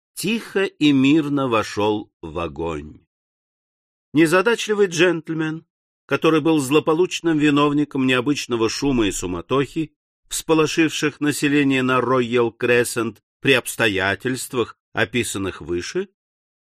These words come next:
провёл ночь в великом смятении и тревоге, после чего покинул кров, под коем ещё почивали его друзья, и сам не зная,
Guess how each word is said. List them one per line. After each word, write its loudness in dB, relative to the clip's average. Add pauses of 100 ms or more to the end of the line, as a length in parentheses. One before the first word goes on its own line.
(260)
провёл 2
ночь -4
в -6
великом 0
смятении 0
и -4
тревоге, -2 (580)
после 0
чего 2
покинул -2
кров, -4 (440)
под -2
коем 2
ещё 0
почивали 0
его 2
друзья, 0
и 0
сам -2
не -6
зная, -6